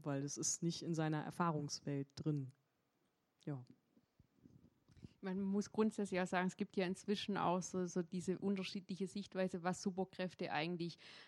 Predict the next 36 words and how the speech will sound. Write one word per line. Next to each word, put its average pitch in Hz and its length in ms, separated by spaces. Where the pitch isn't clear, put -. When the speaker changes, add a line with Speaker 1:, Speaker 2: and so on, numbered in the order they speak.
Speaker 2:
darstellen 202 600
sollen. 180 300
Wenn 175 120
man 175 120
da 175 120
jetzt, 175 180
also 175 180
du 185 120
kennst 202 340
ja 196 160
als, 180 400
ähm, 170 440
Team-Up 208 520
mit 202 220
Nerd 190 340
Girl, 185 300
Autistic 185 540
Hero 226 340
Girl, 160 460
stellt 190 300
ja 196 100
da 180 160
auch 202 100
eine 220 160
ganz 208 280
andere 220 420
Art 180 240
und 185 160
Weise 180 580
von, 180 340
von 170 460
Superheldin 190 920
auch 165 280
dar, 170 340
weil 185 180
eben 180 360